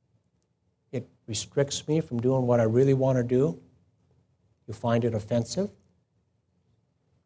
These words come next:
Well, we all have to deal with Jesus. Every knee shall bow. My prayer is that you give consideration to Jesus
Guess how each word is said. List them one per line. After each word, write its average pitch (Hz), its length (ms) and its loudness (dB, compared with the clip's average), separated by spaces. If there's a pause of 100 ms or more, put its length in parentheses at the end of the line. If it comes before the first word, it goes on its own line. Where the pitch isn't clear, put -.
(480)
Well, 113 200 -20 (1040)
we 131 100 2
all 131 280 6
have 120 260 -2
to 113 60 -12
deal 131 260 0
with 113 140 -4
Jesus. 135 560 -6
Every 135 240 0
knee 131 180 -2
shall 143 260 -4
bow. 147 320 -6 (2500)
My 135 160 2
prayer 131 360 4
is 113 380 2 (540)
that 113 180 -8
you 120 60 -6
give 123 340 -2 (240)
consideration 127 840 -2
to - 120 -14
Jesus 117 560 -10